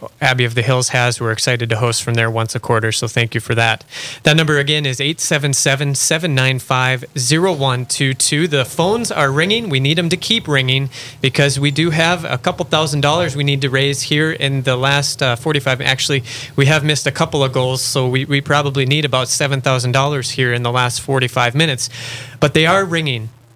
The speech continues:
and they are moving because you're taking the opportunity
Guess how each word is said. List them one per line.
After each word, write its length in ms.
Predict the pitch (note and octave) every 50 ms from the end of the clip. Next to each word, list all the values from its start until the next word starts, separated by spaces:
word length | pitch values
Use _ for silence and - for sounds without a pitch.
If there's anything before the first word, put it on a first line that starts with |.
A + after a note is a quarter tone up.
| - - -
and 120 | C#3+ C3+
they 140 | C#3 C#3 C#3
are 160 | D3+ D#3+ D#3+
moving 480 | D#3 D#3 D#3+ D#3+ C3 C#3 B2 A#2 A2+ - - - _ _ _ -
because 380 | C3 B2+ A#2+ - D3 C#3 B2 B2
you're 140 | C3+ D3+ E3
taking 400 | - - D#3+ D#3 - - D#3 D3
the 120 | C#3 C3+
opportunity 760 | C3 C3+ C3 - C3 - - B2+ A#2+ A#2 A#2 A2+ A#2 A#2 A2+